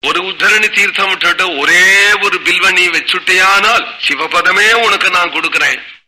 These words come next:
அப்படின்னு எதிர்பார்த்தா, ஐயோ, ஜென்மத்தை வீணாக்காதடா,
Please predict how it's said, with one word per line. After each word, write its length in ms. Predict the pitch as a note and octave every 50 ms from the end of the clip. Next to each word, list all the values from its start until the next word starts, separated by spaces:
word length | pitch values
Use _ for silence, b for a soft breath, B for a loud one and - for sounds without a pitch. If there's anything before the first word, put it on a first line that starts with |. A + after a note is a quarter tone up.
| _ _ _ _ _ _ _ _ _ _ _ _ _ _ _ _ - C3+
அப்படின்னு 360 | D#3 - F#3 F#3+ F#3+ F#3+ F#3+
எதிர்பார்த்தா, 500 | G3 - G3+ G#3 G#3 F#3+ F#3 F#3 - F#3
ஐயோ, 320 | F3 D#3 D#3 E3 F3 F#3
ஜென்மத்தை 440 | - - E3+ E3+ F3 F3+ F3+ F#3 F3+
வீணாக்காதடா, 1000 | D#3 D3+ D#3+ E3 E3+ F3 E3+ - F3+ E3+ E3 E3 E3 D#3 D#3 D3+ D3+ D3 C#3+ -